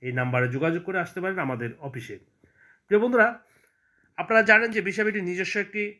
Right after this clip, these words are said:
অনেকেই আমাদের, আহ, কমেন্ট করেন, "ভাই, এটা বাটপাড়ি।" আপনারা যদি একটু কষ্ট করে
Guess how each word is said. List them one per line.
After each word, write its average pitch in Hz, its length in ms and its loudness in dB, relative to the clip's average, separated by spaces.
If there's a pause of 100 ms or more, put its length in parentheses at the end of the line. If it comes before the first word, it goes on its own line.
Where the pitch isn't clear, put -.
(160)
অনেকেই 220 460 0
আমাদের, 170 500 0
আহ, 151 220 -6
কমেন্ট 202 340 0
করেন, 202 280 2
"ভাই, 165 280 2
এটা 165 160 -4
বাটপাড়ি।" 151 580 0 (480)
আপনারা 175 260 -2
যদি 175 240 -4
একটু 170 220 -10
কষ্ট 190 280 -6
করে 196 360 0